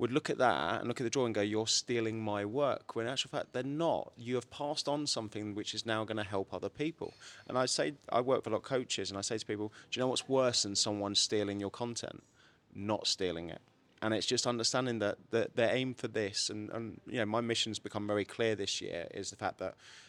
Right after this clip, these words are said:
I say, "I wanna leave people better when they find my content." And that's my only mission. If that, if somebody else can help with that, as in trend the audio,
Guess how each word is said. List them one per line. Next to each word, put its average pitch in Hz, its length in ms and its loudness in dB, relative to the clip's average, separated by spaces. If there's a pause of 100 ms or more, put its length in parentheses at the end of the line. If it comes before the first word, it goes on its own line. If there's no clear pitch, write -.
(140)
I 101 60 -4
say, 107 160 -2
"I 95 180 2
wanna 104 260 0
leave 104 260 -2
people 101 240 -6
better 92 240 -2
when 98 140 -8
they 95 60 -8
find 90 240 -8
my 85 60 -8
content." - 380 -12 (360)
And 104 120 -4
that's - 320 -2
my 98 200 0
only 92 160 -2
mission. 90 280 -2
If 95 140 -4
that, - 160 -4
if 107 160 -2
somebody 110 280 0
else 107 180 4
can 107 100 -8
help 117 320 0
with 120 140 -10
that, 156 220 2 (160)
as 104 120 -2
in 98 280 -2 (260)
trend 110 320 2
the 104 80 2
audio, 101 440 0